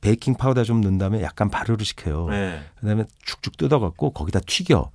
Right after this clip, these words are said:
Speaker 1: 근데 설탕 묻혀지면 도나스야, 그게.
Speaker 2: 어머.
Speaker 1: 도넛.
Speaker 2: 아, 그렇게 해서 드셔서 집에서?
Speaker 1: 예, 예, 집에서 도나스를 어머니가 해주신 거예요.
Speaker 2: 어머.
Speaker 1: 간식을 집에서 할 수 있는 건 뭐 몇 개 있겠어요.
Speaker 2: 그렇지.
Speaker 1: 누룽지 튀겨가지고 설탕 뿌려주는 옆집 할머니도 있었고 뭐
Speaker 2: 네.
Speaker 1: 그랬는데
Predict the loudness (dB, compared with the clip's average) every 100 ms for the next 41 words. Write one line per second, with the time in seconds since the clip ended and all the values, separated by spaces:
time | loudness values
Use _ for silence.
0 | _ _ -4 0 2 4 2 0 -2 -2
1 | 2 6 6 4 0 -2 -4 -6 -6 -6
2 | -10 -2 2 6 6 6 4 4 2 0
3 | -4 -4 -2 -2 -4 -4 -6 -8 -8 -8
4 | -4 0 4 6 6 4 2 0 2 -2
5 | 0 0 0 -2 -4 -2 -4 -4 -6 -8
6 | -8 -8 -10 -12 -10 -8 -4 -2 0 2
7 | 4 4 4 2 0 -2 -2 -2 0 -2
8 | 0 0 -2 -6 -6 -2 -2 -2 -2 -2
9 | 0 0 2 0 0 -2 0 2 4 4
10 | 4 0 _ -14 -2 2 4 2 -2 -2
11 | 2 0 2 2 2 2 2 0 -2 -2
12 | 0 2 4 2 2 -2 -2 -4 -4 0
13 | 4 4 6 6 4